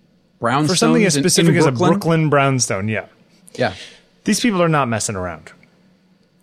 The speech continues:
Speaker 2: Uh, uh, that, I mean, that just proves the global image collection they've got, right? You can
Speaker 1: Yeah.
Speaker 2: find images from across the world to suit your project.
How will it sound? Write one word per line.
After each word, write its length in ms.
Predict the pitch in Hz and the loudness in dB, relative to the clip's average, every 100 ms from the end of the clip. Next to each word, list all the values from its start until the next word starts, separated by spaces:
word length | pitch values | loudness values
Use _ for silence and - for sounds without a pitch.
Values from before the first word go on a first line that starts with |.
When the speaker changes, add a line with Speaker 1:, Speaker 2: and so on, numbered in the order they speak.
| - | -4
Speaker 2:
Uh, 60 | 165 | -2
uh, 220 | 165 180 | 0 -2
that, 340 | 165 180 190 - | 2 2 0 0
I 40 | |
mean, 160 | 170 165 | 2 2
that 160 | 196 | 2
just 180 | 214 190 | 0 -4
proves 260 | - 180 143 | 0 0 2
the 140 | 139 120 | -2 0
global 600 | 131 123 135 147 139 147 | -2 2 2 2 2 2
image 260 | 139 131 - | 0 -2 -2
collection 360 | 120 110 120 | -2 -2 -4
they've 180 | 104 90 | -4 -4
got, 300 | 95 90 90 | -6 -8 -8
right? 200 | 104 101 | -8 -6
You 100 | 127 | -6
can 100 | 127 | -2
Speaker 1:
Yeah. 60 | 151 | 0
Speaker 2:
find 180 | 156 160 | 2 0
images 260 | 156 143 | -2 -2
from 140 | 135 127 | -4 -6
across 380 | - 147 143 | -2 -2 -2
the 100 | - | -2
world 260 | 123 127 123 | 0 0 0
to 60 | 113 | -2
suit 160 | - | -6
your 100 | 113 | -6
project. 580 | 95 131 123 123 117 - | -6 -4 -2 -2 -4 -12